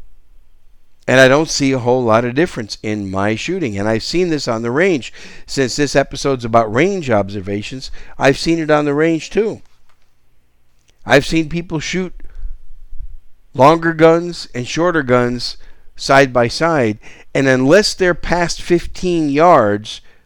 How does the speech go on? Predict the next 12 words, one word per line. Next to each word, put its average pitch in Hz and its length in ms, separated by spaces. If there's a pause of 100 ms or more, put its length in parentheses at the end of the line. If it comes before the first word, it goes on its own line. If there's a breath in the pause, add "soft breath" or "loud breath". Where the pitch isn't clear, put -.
(180)
I 117 140
don't 123 240
see 127 480 (300 soft breath)
a 117 60
whole 131 200
lot 123 220
of 104 100
difference. 120 460 (880 soft breath)
But 143 220
like 147 260
I 123 80
said, 120 400